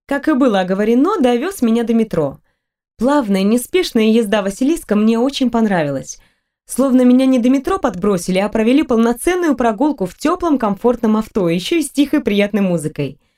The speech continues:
Выходить очень не хотелось, так бы и ехала, и ехала, но надо. Как только Владимир припарковал на обочине машину, сразу стала вглядываться в толпящиеся возле входа в подземное нутро народ.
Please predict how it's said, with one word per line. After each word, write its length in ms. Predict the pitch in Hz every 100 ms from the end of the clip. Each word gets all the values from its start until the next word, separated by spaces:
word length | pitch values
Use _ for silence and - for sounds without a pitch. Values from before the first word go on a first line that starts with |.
| _ _ _
Выходить 540 | 185 247 294 294 320 -
очень 300 | 190 - 269
не 80 | 262
хотелось, 640 | 285 277 359 339 180 - - _ -
так 200 | 330 269
бы 140 | 294
и 60 | 269
ехала, 400 | 349 403 311 269
и 100 | 247
ехала, 680 | 214 196 170 165 156 139 165
но 260 | 220 302
надо. 440 | 220 147 139 139 - _ _ _ _ _ _ _ -
Как 160 | 196
только 280 | - 240 220
Владимир 440 | 202 208 226 220 196
припарковал 600 | 214 214 202 208 202 185
на 120 | 185
обочине 400 | 185 185 185 180
машину, 460 | 180 - 311 349
сразу 560 | 330 - 226 285 294 302
стала 340 | - 202 240
вглядываться 720 | 208 180 190 202 214 220 - 220
в 60 |
толпящиеся 800 | - 165 170 190 - 269 254 220
возле 280 | 180 170 170
входа 380 | - - 220 240
в 80 | -
подземное 460 | 170 147 190 180
нутро 280 | 165 156 170
народ. 460 | 180 151 123 -